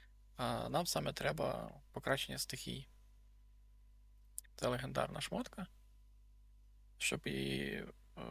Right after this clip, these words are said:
покращити, треба дві інші легендарні шмотки. І тоді основний параметр покращиться на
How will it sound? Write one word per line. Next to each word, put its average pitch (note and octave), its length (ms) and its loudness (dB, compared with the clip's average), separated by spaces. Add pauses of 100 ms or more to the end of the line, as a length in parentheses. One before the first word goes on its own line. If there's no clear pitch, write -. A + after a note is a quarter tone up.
покращити, - 500 6
треба E3+ 300 4
дві C3+ 420 -4 (420)
інші D3 340 2
легендарні B2 540 4
шмотки. - 600 0
І C#3 80 2
тоді D3 360 2 (880)
основний D#3 480 6
параметр D#3 680 10 (260)
покращиться - 460 8
на C3+ 380 4